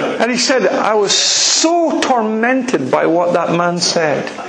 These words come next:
For the next two weeks, I could hardly sleep."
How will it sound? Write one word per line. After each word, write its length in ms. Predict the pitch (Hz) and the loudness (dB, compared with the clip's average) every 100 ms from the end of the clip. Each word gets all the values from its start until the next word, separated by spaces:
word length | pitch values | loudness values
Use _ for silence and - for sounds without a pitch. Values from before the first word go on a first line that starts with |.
| - - - - | -6 -4 -4 -4
For 160 | - | -2
the 100 | 190 | 0
next 440 | 190 240 247 - 240 | 2 0 0 -2 0
two 200 | 294 254 | 0 2
weeks, 360 | 247 262 262 | 0 0 0
I 120 | 185 - | 0 0
could 120 | 208 | 0
hardly 380 | 170 233 214 208 | 0 0 0 0
sleep." 420 | - 220 - | 0 0 0